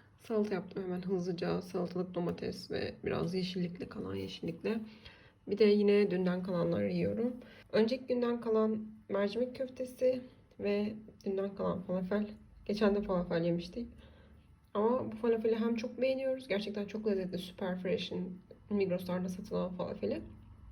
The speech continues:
Hem de dün akşam elektrik kesikti. O yüzden hiçbir şey yıkayıp, e, yemek yapacak durumum yoktu. Bayağı uzun süre kesikti. Ya dışarıdan, Komagene'den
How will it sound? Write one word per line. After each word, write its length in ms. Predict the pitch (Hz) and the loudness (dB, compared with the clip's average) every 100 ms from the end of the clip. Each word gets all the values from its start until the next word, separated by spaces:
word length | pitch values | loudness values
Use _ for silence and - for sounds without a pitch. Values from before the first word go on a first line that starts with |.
| - - - - - - - - | -18 -18 -18 -20 -20 -18 -18 -6
Hem 200 | 220 220 | 2 2
de 260 | 233 240 226 | 4 2 4
dün 220 | 226 233 - | 4 4 -2
akşam 380 | 214 220 214 | -2 2 2
elektrik 400 | 208 208 - 214 | 4 2 -2 -6
kesikti. 540 | - 233 - - 247 247 - - - - - - | -4 -6 -6 -6 -6 -6 -12 -20 -20 -20 -16 -2
O 60 | |
yüzden 140 | 208 208 | 0 2
hiçbir 160 | - | -2
şey 120 | - 202 | -2 0
yıkayıp, 500 | 202 190 208 214 - - | 0 2 0 0 -6 -4
e, 80 | 208 | 2
yemek 540 | 196 190 190 202 202 | 2 2 0 0 0
yapacak 460 | 202 - 208 - - - - - | -2 -4 -6 -6 -14 -18 -20 -8
durumum 380 | 208 208 208 196 | 0 2 2 4
yoktu. 400 | 214 214 - 233 - | 2 2 -2 -4 0
Bayağı 220 | 190 196 | 2 2
uzun 140 | 185 180 | 0 -4
süre 200 | - 214 | -4 -8
kesikti. 460 | 214 - - 262 - - - - - - - - - | -8 -12 -14 -14 -14 -20 -20 -20 -20 -20 -20 -10 2
Ya 180 | 214 208 | 2 4
dışarıdan, 640 | 220 214 208 214 220 214 - - | 4 4 6 6 6 4 0 -8
Komagene'den 600 | - 208 208 208 202 202 | 0 2 6 4 4 2